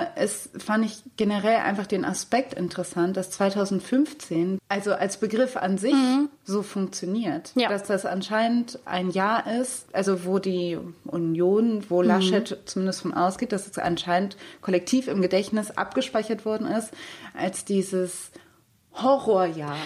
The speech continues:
Speaker 2: Für die C D U ist es natürlich genau das. Und die, die nutzen das dafür. Und das ist ja genau, wie du, du, dazu willst du ja gerade wahrscheinlich
Speaker 1: Mhm.
Speaker 2: ansetzen, dass wir einfach mal gucken möchten, aber was, was macht das überhaupt, was macht ein Jahr zu so einem,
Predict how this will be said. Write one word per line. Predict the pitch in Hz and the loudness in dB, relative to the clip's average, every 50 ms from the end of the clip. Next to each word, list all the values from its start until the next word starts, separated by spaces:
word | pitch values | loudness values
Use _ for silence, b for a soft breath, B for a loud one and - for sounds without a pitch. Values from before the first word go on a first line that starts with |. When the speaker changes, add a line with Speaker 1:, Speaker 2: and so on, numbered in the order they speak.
| - | -8
Speaker 2:
Für | - - - 254 | -4 0 2 2
die | 214 226 220 | 4 2 0
C | 220 - 226 208 | 0 2 2 2
D | 185 214 220 | 2 2 4
U | 247 262 285 | 4 6 4
ist | 285 277 277 | 4 4 2
es | 247 - | 0 0
natürlich | 262 240 226 - - 254 226 220 214 - | 0 0 0 0 0 0 0 0 -2 -2
genau | - 240 226 233 233 226 | -2 0 2 2 2 2
das. | 202 208 175 175 - - | 2 0 -2 -2 -4 -8
Und | - 202 226 202 185 - | -4 -2 -2 -2 0 0
die, | 220 214 214 214 208 | 0 2 2 0 -2
die | - 208 208 196 | -2 -4 -4 -4
nutzen | 190 196 214 233 226 233 233 233 - - 208 | -4 -2 -2 2 2 2 2 2 0 -2 -2
das | 185 196 185 - | -2 -2 -2 -2
dafür. | - 190 175 180 185 185 - - 220 220 233 247 302 - | -2 0 0 0 0 -2 -4 0 2 2 2 2 0 -2
Und | - 202 196 | 0 0 0
das | 208 196 226 | 0 0 -2
ist | 214 - | 0 2
ja | 240 220 202 202 | 2 2 2 0
genau, | 202 - 214 208 214 208 190 | 0 0 0 2 2 2 2
wie | 208 | 0
du, | 190 196 | -2 -2
du, | 175 180 - - 233 226 | -4 -6 -6 -6 -4 -2
dazu | 233 220 202 196 - - 208 190 | 0 0 -2 0 0 0 0 2
willst | 214 202 - - | 0 0 2 0
du | |
ja | 214 208 | 0 0
gerade | - 190 202 190 202 196 | 0 -2 -2 -2 -2 -2
wahrscheinlich | 196 190 - - 202 202 196 - | -4 -4 -2 -2 -2 0 0 0
Speaker 1:
Mhm. | - 233 | 0 0
Speaker 2:
ansetzen, | 220 214 202 190 185 - - 196 | 0 2 2 2 0 0 -2 -2
dass | 190 185 - | -2 0 0
wir | 214 185 | 0 0
einfach | 196 208 - 214 185 | 0 0 0 0 0
mal | 202 190 | 0 0
gucken | - - 214 - 196 | 0 -2 -4 -2 -4
möchten, | 196 196 - - 208 | -4 -4 -4 -4 -4
aber | 202 202 202 175 | -2 0 0 2
was, | 202 202 - - - - B B B B B B B | 0 0 0 -2 -6 -8 B B B B B B B
was | B 202 196 - | B -4 0 2
macht | 202 208 202 - - - | 2 2 2 2 0 0
das | 220 220 - - - | 0 0 0 -4 -6
überhaupt, | - - 220 185 190 185 185 190 190 190 - | -4 -4 -2 0 2 2 2 2 2 0 -2
was | 208 196 - | -4 0 0
macht | 202 196 - - - | 0 0 0 -2 -2
ein | 202 190 185 | -2 0 0
Jahr | 190 180 185 185 190 196 190 | 2 2 2 2 2 0 -4
zu | - - - 220 | -4 -2 0 0
so | 185 202 202 202 | 2 2 2 2
einem, | - - 196 190 190 190 190 185 190 190 | 2 2 0 2 2 2 2 0 0 -2